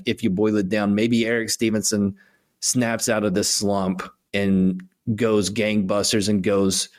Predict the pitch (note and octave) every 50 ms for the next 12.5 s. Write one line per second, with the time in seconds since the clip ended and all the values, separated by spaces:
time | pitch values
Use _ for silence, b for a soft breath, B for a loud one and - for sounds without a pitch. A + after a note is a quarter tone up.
0 | b b b b _ - A2+ G#2 G2+ A2+ A2 A2 G#2+ G#2 G2+ G2 G2+ G2 F#2+ F2+
1 | F#2 G2 G2 G2 F#2+ F#2 G2 F#2+ F2+ F#2+ - - - _ _ _ - - - A2
2 | G#2 - A2 G2+ G2 G2 F#2+ F#2 G2 F2+ F2 F#2 G2 G2 - _ _ _ _ _
3 | - - A#2+ G#2 - A2+ G2+ G2+ G2 G2 F2+ F#2 F2 E2+ E2 E2 - - - _
4 | _ - _ _ _ _ _ _ _ _ _ _ _ _ _ _ - A2+ A2 G#2+
5 | A2+ B2 C#3+ D3 D#3 D#3 - C#3+ D3+ - E3+ D3+ - - - - A#2 C3 C#3+ D3+
6 | D3+ D3 C#3+ C#3 C3+ B2+ A#2+ A2+ G#2 F#2 G#2 F#2+ E2+ E2 F#2 F#2 G#2+ F#2+ - -
7 | G#2 G2 F#2+ F2+ - G2+ F2+ F2+ F2 D#2 D2 C2+ B1+ B1+ - - - B B B
8 | B B B B B B B - - A2 A#2+ A#2+ A#2+ A#2+ A#2+ - _ - - C#3
9 | D#3 D3+ D#3+ F3 F3 E3+ - D#3 D3+ D#3+ D#3+ E3 D3+ - - - - E3 D3 C#3+
10 | D#3+ D#3 - E3+ D#3+ D3 D3 E3+ E3 E3 E3+ E3+ F3 F3 E3+ D#3 - B2 D#3+ D3+
11 | C#3+ D3 D3 D3 - C#3+ C#3 B2+ C3 D3 F3 E3+ C#3+ D3 C#3 B2 - C#3+ B2+ A#2+
12 | A2+ A2 - - G#2 G2+ G2 F#2+ G2 F#2